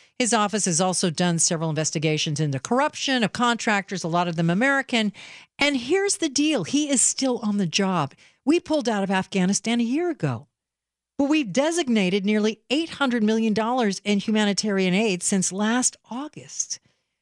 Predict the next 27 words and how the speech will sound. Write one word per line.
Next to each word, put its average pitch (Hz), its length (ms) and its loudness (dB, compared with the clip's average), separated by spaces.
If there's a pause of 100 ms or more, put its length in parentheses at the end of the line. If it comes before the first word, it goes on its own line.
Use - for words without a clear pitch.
When 262 140 2
I 311 100 2
talked 311 320 -2
to 254 80 0
him, 226 160 2
he 233 100 0
was 220 120 -2
still 240 180 0
running 214 280 0
forty 208 280 0
criminal 359 360 0
investigations. 160 720 -2 (400)
And 277 260 2
the 294 100 2
problem 311 560 0
he's 214 220 2
now 262 240 2
facing, 170 520 0
at 160 100 -2
least 220 260 0
of 180 140 -2
when 190 100 2
we 175 100 2
spoke 175 380 -2
earlier 147 300 0
this 139 160 0
summer, 170 420 0